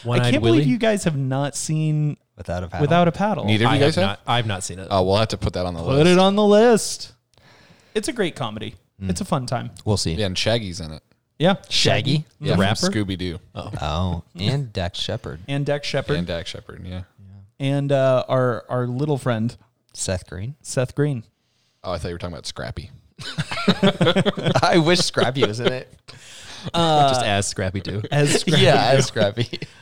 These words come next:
Speaker 2: Uh, so anyway, Jake, we kinda derailed. You were giving us the, the
Speaker 4: The plot,
Speaker 2: overarching
Speaker 4: yeah.
Speaker 2: plot.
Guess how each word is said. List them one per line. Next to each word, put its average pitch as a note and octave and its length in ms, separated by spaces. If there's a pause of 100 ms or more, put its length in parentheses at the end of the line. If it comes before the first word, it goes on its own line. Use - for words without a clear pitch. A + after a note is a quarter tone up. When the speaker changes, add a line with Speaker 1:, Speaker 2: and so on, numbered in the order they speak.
(360)
Speaker 2:
Uh, D3+ 360
so F3+ 200
anyway, D#3 400
Jake, C3+ 320
we C#3 80
kinda D3+ 280
derailed. C3 540
You C#3+ 120
were C#3+ 100
giving C3+ 340
us C3 160
the, A#2+ 400
the C3+ 100
Speaker 4:
The G#2+ 60
plot, C#3 160
Speaker 2:
overarching C#3 380
Speaker 4:
yeah. - 100
Speaker 2:
plot. A#2+ 400